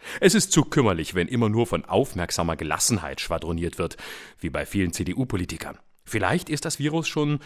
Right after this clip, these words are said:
viel zu sehr in der Mitte der Gesellschaft angekommen. Viele, die kämpfen wollen dagegen, fühlen sich alleingelassen. Präventionsprogramme und finanzielle Mittel gegen eine Epidemie wurden nach und nach zusammengestrichen. Überall herrscht Personalmangel, weil man sich einredete,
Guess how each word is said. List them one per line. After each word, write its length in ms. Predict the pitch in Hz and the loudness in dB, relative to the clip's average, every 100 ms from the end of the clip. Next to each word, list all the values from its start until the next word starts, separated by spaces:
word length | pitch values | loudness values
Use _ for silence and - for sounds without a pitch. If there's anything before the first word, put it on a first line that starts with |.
| - - | -10 -20
viel 220 | - 143 | -4 -2
zu 100 | 156 | 0
sehr 240 | 131 151 151 | 2 2 2
in 80 | |
der 80 | 139 | 4
Mitte 220 | 139 175 | 4 2
der 100 | 156 | 0
Gesellschaft 500 | 151 147 160 160 170 | 0 0 0 -2 -4
angekommen. 460 | 196 226 - 101 69 - - - | 2 2 4 0 -2 -10 -18 -4
Viele, 320 | - 226 196 | 4 6 6
die 100 | 135 | 4
kämpfen 480 | 123 151 240 - 120 | 0 2 2 4 4
wollen 200 | 101 85 | 4 4
dagegen, 300 | 98 117 147 | 4 2 0
fühlen 240 | - 165 | 2 2
sich 140 | 160 170 | 2 0
alleingelassen. 600 | 170 220 175 101 - 101 | 2 4 4 2 0 0
Präventionsprogramme 880 | 123 135 - 202 233 - 117 101 92 | 0 0 2 4 4 0 2 2 2
und 120 | 95 | 0
finanzielle 600 | - 143 135 - - 170 | 0 0 0 0 0 2
Mittel 260 | 165 - 113 | 2 0 0
gegen 240 | 113 123 | 0 0
eine 200 | 110 117 | 0 0
Epidemie 560 | - 135 107 95 165 190 - - | -2 -2 2 4 4 2 -4 -10
wurden 300 | 110 131 165 | 0 2 4
nach 220 | 127 110 147 | 4 4 2
und 100 | 117 | 2
nach 180 | 120 | 0
zusammengestrichen. 720 | - 147 190 180 131 - - - - - | 0 0 2 2 0 -2 -4 -6 -8 4
Überall 480 | 160 185 202 190 151 | 6 8 6 4 2
herrscht 340 | 123 143 - | 0 -2 -2
Personalmangel, 720 | 156 147 151 196 135 101 147 - - | -2 0 0 0 2 2 2 -2 -2
weil 140 | 107 123 | 2 4
man 120 | 127 | 4
sich 220 | 151 - | 2 0
einredete, 580 | 165 185 117 98 113 | 2 2 2 0 2